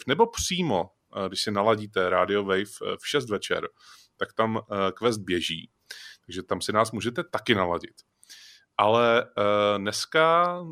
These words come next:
budeme mít premiérový díl. Občas replízujeme, takže jako občas se stane, že prostě Quest nevyjde a je tam nějaký, nějaká replízka. Ale dneska máme premiérový díl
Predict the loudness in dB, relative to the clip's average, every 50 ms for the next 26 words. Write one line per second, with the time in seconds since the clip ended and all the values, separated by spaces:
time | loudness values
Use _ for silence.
0 | -10 -6 -4 -4 -2 -2 -4 -4 -6 -8 -4 -2 0 0 2 2 2 2 0 0
1 | 0 -2 -4 -4 -6 -6 -8 -6 -6 -8 -6 0 0 0 2 2 0 -2 -2 -4
2 | -4 -4 -4 -6 -6 -8 -10 -6 -2 -2 -2 -2 -4 -4 -8 -6 -4 -6 -6 -6
3 | -6 -8 -2 -2 -2 -2 -2 -6 -8 -10 -10 -10 -8 -4 -4 -4 -4 -4 -6 -8
4 | -6 -4 -2 0 2 2 2 0 -4 -12 -20 -16 -12 -6 -6 -4 -4 -4 -6 -6
5 | -8 -8 _ -8 -8 -4 -2 -2 0 0 -2 -4 -6 -12 -6 0 0 0 0 -2
6 | -14 -20 -20 -20 -20 -20 -20 -20 -10 -2 0 2 2 2 0 0 0 0 2 2
7 | 2 2 2 2 2 2 4 6 4 4 4 4 2 0 0 -2 -4 -8 -12 -12
8 | -10 -10 -12 -14